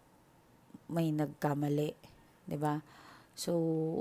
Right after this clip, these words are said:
umano yun sa utak niya. Okay?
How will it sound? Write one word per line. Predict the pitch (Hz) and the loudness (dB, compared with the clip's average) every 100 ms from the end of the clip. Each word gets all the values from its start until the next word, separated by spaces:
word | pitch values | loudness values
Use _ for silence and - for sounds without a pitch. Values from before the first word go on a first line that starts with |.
| - - | -2 2
umano | 185 170 165 | 4 6 6
yun | 180 180 165 | 4 2 0
sa | - | 0
utak | 165 156 147 - | 0 0 -2 -4
niya. | 156 151 147 131 - - - - - - - | -4 0 0 -2 -14 -20 -20 -20 -20 -18 -16
Okay? | - - 202 240 | -8 2 4 4